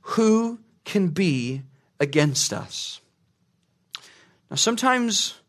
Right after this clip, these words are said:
good Bible reading has to do with stewing, just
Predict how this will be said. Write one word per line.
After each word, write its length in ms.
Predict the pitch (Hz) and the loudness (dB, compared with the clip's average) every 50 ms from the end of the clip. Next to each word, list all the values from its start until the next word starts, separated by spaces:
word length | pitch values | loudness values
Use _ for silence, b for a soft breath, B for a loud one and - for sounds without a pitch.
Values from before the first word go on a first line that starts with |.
| _ _ _ _ _ _ _ _ _ _ _ _ _ _ _ _ _ _ 127 _ | _ _ _ _ _ _ _ _ _ _ _ _ _ _ _ _ _ _ -20 _
good 480 | _ - 160 196 226 208 180 147 127 - | _ -2 0 0 0 0 -4 -8 -6 4
Bible 460 | - 135 135 139 156 143 147 151 147 | 6 6 6 6 4 2 0 0 0
reading 640 | 131 120 120 120 123 123 156 170 190 202 202 190 - _ _ _ _ _ _ _ _ _ _ _ _ _ _ _ _ _ _ _ _ | -2 -4 -6 -6 -4 -4 -2 -2 -2 -4 -8 -12 -14 _ _ _ _ _ _ _ _ _ _ _ _ _ _ _ _ _ _ _ _
has 300 | - 156 156 151 - - | 0 0 2 2 0 -2
to 120 | - 156 | -2 -4
do 280 | 127 113 143 160 165 165 | -4 -2 -2 0 2 4
with 520 | 160 147 135 127 120 - - - - - - _ _ _ _ _ _ _ _ _ _ _ _ | 4 4 4 4 0 -2 -8 -10 -10 -12 -14 _ _ _ _ _ _ _ _ _ _ _ _
stewing, 1000 | _ - - - - - - - - - _ - 175 156 131 110 92 87 - - - _ _ _ _ _ _ _ _ _ _ _ _ _ _ _ _ _ _ _ _ _ _ _ _ | _ -2 0 2 2 2 2 0 -2 -4 _ -4 -4 -2 -2 -4 -6 -8 -12 -18 -20 _ _ _ _ _ _ _ _ _ _ _ _ _ _ _ _ _ _ _ _ _ _ _ _
just 480 | - 175 160 - - - - - - | -4 -2 0 2 2 0 -2 -4 -8